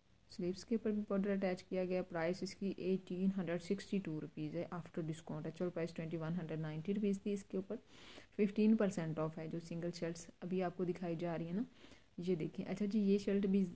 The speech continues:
बड़ी ज़बरदस्त है, मुझे तो ये काफ़ी decent सी लग रही है। और ये वाकई में है भी decent। इसके ऊपर एम्ब्रॉयडरी है, ये block print में है।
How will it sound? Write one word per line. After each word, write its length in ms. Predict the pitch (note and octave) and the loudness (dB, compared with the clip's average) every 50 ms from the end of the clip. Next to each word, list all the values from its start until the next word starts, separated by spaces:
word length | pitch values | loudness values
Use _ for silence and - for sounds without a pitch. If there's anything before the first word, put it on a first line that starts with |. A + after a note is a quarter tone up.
| F#3 F#3 | -8 0
बड़ी 240 | F3 F#3 G3 A3+ A3+ | 4 6 8 8 8
ज़बरदस्त 440 | A3 F3+ E3 E3 - - D#3 - - | 8 6 4 2 0 0 -2 -2 -4
है, 80 | E3+ | -2
मुझे 260 | F3 E3+ E3 E3 F3 | -2 -2 0 0 2
तो 80 | F3 F3+ | 2 2
ये 200 | F3 E3+ E3+ E3+ F3 F3+ F#3 - - - F3+ - | 2 2 2 0 0 -2 -8 -10 -12 -12 -8 -4
काफ़ी 280 | E3 F3 E3+ - G3 G3 F#3+ - | -4 -4 0 2 2 2 4 2
decent 340 | F#3 F#3+ F#3+ - A#3 B3 | 0 0 4 4 4 4
सी 160 | B3 - A#3 G3+ | 4 4 2 4
लग 200 | F#3 D#3+ D#3 D#3+ | 4 2 2 0
रही 140 | E3 E3+ | 0 0
है। 120 | F3 G3 A3+ - - - - - - - _ _ | 0 0 -2 -6 -14 -18 -18 -20 -20 -20 _ _
और 180 | - - F#3 F#3+ | -4 0 2 4
ये 140 | F#3 F#3 G3 | 6 6 6
वाकई 340 | F3 E3 E3+ E3 - G3+ G#3+ | 4 4 2 0 2 4 4
में 120 | G#3+ G#3+ | 6 6
है 180 | F#3+ F#3+ D#3+ D#3 | 6 4 4 4
भी 100 | F3 F#3 | 2 2
decent। 420 | E3+ E3 D#3 - E3 D#3+ D#3+ D#3+ | 2 0 -2 -2 -6 -6 -6 -6
इसके 260 | - - - - - G#3 | -8 -10 -6 -2 0 0
ऊपर 180 | G3+ - G#3+ | 0 2 2
एम्ब्रॉयडरी 420 | G#3 G3+ G3 F#3 D#3+ D#3+ D#3 E3+ G#3+ | 4 6 6 6 4 4 2 2 4
है, 120 | B3+ C4+ | 4 4
ये 120 | B3 A#3 G#3 | 6 4 4
block 400 | F#3+ F#3 E3+ D#3+ E3+ F3+ F3 - | 6 4 6 6 4 2 0 -2
print 320 | - E3+ D#3 D#3+ D#3 - | -6 -4 -4 -4 -4 -4
में 100 | D#3 D#3 | -4 -4
है। 140 | D3+ - - | -4 -4 -6